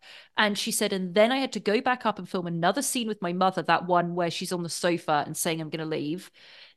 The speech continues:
Then I took my kids and left. Production, um, took her to go to the hospital to get a scan.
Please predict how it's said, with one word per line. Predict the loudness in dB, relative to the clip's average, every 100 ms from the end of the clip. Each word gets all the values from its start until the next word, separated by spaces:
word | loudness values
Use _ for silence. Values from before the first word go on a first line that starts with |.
| -12
Then | 0 2 4 0
I |
took | -4 -4 -4
my | -4
kids | -4 -4
and | 0
left. | 2 2 0 -14 -20 _ _ -4
Production, | 2 2 0 -4 -2 -2 -4 -8 -4
um, | 0 0 -2 -6 -6
took | -8 -4
her | -2
to | -2 -2
go | 0 0 -4 _
to | -8
the | 0
hospital | 2 0 -6 -6 -6 -6
to | -6
get | -4
a |
scan. | -4 2 4 4 0 -6